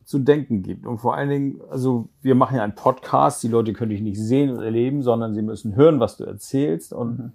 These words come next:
Speaker 1: ich erzähle einfach mal, hier sitzt mir gegenüber, also wirklich ein junger Mann, die Augen leuchten, der hat Ziele und der hat Spaß, sich ein Leben aufzubauen.
Speaker 2: Ja.
Speaker 1: Und ich glaube, das ist eine, eine sehr gute Geschichte.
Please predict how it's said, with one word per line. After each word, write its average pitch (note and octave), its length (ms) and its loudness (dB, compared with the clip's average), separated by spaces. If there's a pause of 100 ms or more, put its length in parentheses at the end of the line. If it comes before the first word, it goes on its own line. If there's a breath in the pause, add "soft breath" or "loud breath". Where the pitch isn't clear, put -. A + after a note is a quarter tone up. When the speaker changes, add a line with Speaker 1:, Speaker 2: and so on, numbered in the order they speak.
Speaker 1:
ich B2+ 160 -8
erzähle D#3 320 0
einfach D3 180 4
mal, C#3 160 4
hier B2+ 120 0
sitzt C#3 240 -2
mir B2+ 100 -2
gegenüber, C#3 420 0
also B2 200 0
wirklich C3+ 240 -4
ein B2+ 80 0
junger B2+ 260 0
Mann, C#3 240 2
die B2+ 100 -2
Augen B2+ 240 6
leuchten, D3+ 480 0 (320)
der B2 140 6
hat A#2+ 160 2
Ziele E3 360 -2 (600 soft breath)
und C#3 260 2
der C3+ 440 8 (920)
hat - 180 0
Spaß, - 520 -2
sich C3+ 160 0
ein C3+ 80 4
Leben C3 220 2
aufzubauen. - 580 -8 (480)
Speaker 2:
Ja. - 160 -2
Speaker 1:
Und B2+ 120 0
ich B2 100 0
glaube, C#3 360 6
das C3 200 -2
ist C#3 220 -8
eine, C3 120 -2
eine C3 200 -2
sehr C3+ 200 4
gute C3+ 220 0
Geschichte. C#3 460 -2